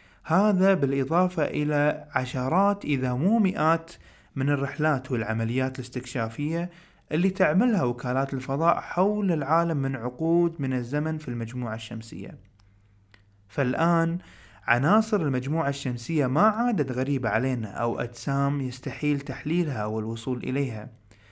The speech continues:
بل صارت كأنها دول مجاورة نقدر نسافر لها بأي وقت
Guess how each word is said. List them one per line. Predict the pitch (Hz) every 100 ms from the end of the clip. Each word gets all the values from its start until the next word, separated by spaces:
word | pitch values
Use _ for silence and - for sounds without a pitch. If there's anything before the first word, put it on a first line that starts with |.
| _
بل | 170 220 240
صارت | - 247 247 240
كأنها | - 220 233 233
دول | 185 262 240
مجاورة | 165 131 170 190 139 110
نقدر | 131 143 135 127
نسافر | 123 131 123 131
لها | 151 165
بأي | 135 - 208 208 202
وقت | 196 214 -